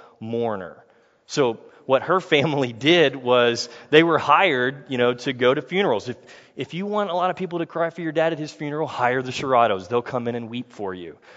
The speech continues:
I mean, <laughs> like, that's so strange. Um, it's true, though. The point, though, this is, this is, this is interesting. The point here is that whatever names you, whatever it is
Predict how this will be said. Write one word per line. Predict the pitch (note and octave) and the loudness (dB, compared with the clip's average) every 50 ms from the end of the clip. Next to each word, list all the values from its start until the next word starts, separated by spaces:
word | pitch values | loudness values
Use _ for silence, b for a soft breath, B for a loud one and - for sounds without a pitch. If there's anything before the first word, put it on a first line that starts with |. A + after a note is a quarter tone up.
| B B | B B
I | C3 | -6
mean, | C3 B2+ B2 B2 | -6 -6 -6 -6
<laughs> | |
like, | B2 - - C3 C3 A#2+ - | -8 -10 -8 -10 -10 -8 -8
that's | - - - | -8 -8 -6
so | - G3+ G3 | -4 -4 -4
strange. | - - - E3 F3 E3 B2 A2 - - B B B B B B B | -4 -4 -4 -4 -2 -2 -2 -4 -8 -12 B B B B B B B
Um, | - B2+ B2 A#2+ A#2 A2+ A#2+ - - | 2 4 4 4 4 0 -4 -6 -8
it's | D3+ D3+ - | -8 -8 -6
true, | - C#4 C4+ G3+ C#3 | -4 -2 0 0 2
though. | A#2+ A#2+ A#2 A2+ A2+ G#2+ - B B B B B B B B B _ _ _ _ _ _ _ _ _ _ - - | 2 4 4 4 2 0 -4 B B B B B B B B B _ _ _ _ _ _ _ _ _ _ -20 -4
The | - D#3 E3 | 0 0 0
point, | D#3 - A#3+ C#4 D4 C#4 - | 2 4 4 4 4 4 4
though, | - D3 A#2+ A2 | 2 2 2 2
this | A2 D3 D#3+ - | 2 -2 -4 -4
is, | G3 E3 - | -6 -6 -4
this | - E3+ F3+ - | 0 -2 -2 0
is, | A#3 G#3 - - | -2 -8 -8 -6
this | - F3 F#3 F#3 F#3 | -4 -2 -2 -2 -2
is | F3+ | -4
interesting. | G#3+ G3 - E3+ D3+ - C#3 B2+ | -4 -4 -6 -6 -4 -4 -2 0
The | D3+ D3+ | 0 0
point | D3 - G#3 A3+ A#3+ A3+ | 0 0 0 0 0 0
here | F#3+ D#3 F3+ E3+ D#3+ D#3+ | 0 -2 0 0 0 -2
is | C#3 C#3 A#2 | -2 -2 0
that | C#3+ D#3+ B2+ | 0 0 0
whatever | C3 C#3 D3+ D3+ - - D#3+ G3 G#3+ B3+ C#4+ C#4+ | 0 0 -2 0 2 2 4 4 4 2 0 0
names | A#3+ G3+ F3 E3+ E3+ E3 D#3 D3+ C#3 A#2+ G#2 F#2+ | 0 -2 0 0 2 2 0 -2 -4 -6 -8 -10
you, | G2+ F#2+ E2+ E2 F2 G#2+ - _ B B B B B B | -12 -12 -12 -14 -16 -20 -20 _ B B B B B B
whatever | B C#3+ D3+ D3+ - G#3 G3+ A3+ B3+ B3+ | B 4 4 4 4 4 4 4 4 2
it | B3 | 2
is | F#3 F3+ F3+ F3 E3+ E3 D#3 - | 4 4 4 6 4 4 0 -2